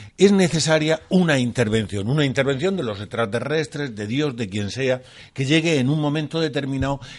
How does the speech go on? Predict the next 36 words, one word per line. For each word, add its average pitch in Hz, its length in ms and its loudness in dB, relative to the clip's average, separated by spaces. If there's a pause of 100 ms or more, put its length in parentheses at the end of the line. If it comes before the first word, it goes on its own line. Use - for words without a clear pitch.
(160)
y 143 140 -2
lo 113 180 -2
haga. 92 240 -4 (260)
Yo 170 180 -2
no 262 120 0
lo 180 120 -2
sé, 220 180 -2
yo, 226 300 2
mm, 180 120 -2 (320)
me, 123 220 -4
me 117 200 0
llama 208 220 6
la 208 80 6
atención 165 520 0 (220)
el 127 140 0
problema 143 500 4
teológico 123 580 0
que 104 120 -6
se 101 140 -8
plantearía. 104 840 -4 (580)
Porque, 117 500 -4
porque 113 280 -4
claro, 180 320 -2 (320)
el, 131 420 -4
la 123 380 0
religión 117 400 -2
cristiana 196 400 0
en 202 80 0
gran 147 240 0
parte 285 240 0
está, 156 480 6
me 120 140 -2
parece 139 200 0
que 185 60 0
está 147 180 0
fundamentada 143 840 0